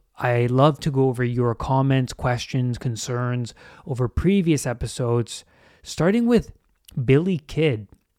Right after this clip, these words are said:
He leaves a comment on the YouTube, uh, version of the podcast, uh, episode one seventy-four,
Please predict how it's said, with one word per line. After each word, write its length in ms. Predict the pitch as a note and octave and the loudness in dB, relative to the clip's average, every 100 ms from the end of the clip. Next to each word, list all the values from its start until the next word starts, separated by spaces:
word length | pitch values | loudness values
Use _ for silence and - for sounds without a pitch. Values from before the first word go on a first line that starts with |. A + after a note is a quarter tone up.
| _ _ - _ _ _ | _ _ -20 _ _ _
He 480 | _ D3+ D#3+ D#3+ - | _ -4 -2 -2 -2
leaves 240 | E3 G3 F#3+ | 0 2 2
a 80 | E3+ | 0
comment 420 | - C3+ C3 C#3+ | 0 0 2 2
on 160 | C#3 | 2
the 100 | B2+ | 2
YouTube, 640 | A#2+ B2+ B2+ - B2+ A#2+ A#2 _ _ _ - _ _ _ | 2 2 0 2 2 2 -4 _ _ _ -20 _ _ _
uh, 240 | C3 A#2 A2+ | -4 -2 -2
version 540 | A2+ A2 B2+ A#2+ B2 | -2 4 4 4 0
of 120 | A2+ | -2
the 80 | A2 | -6
podcast, 800 | - A#2+ A2+ - C3 C#3 D#3 - _ _ _ | -4 -4 -4 -4 -2 -2 -4 -12 _ _ _
uh, 320 | - A#2+ A2+ A#2 - | -6 -2 -2 -6 -6
episode 420 | - C#3 - D3+ B2+ | -2 -2 2 2 2
one 340 | B2 C#3 F3+ | 2 4 2
seventy-four, 960 | E3+ D#3 D3 C3+ B2 C#3+ B2+ G#2 C3 | 0 -2 2 0 0 -2 0 0 -4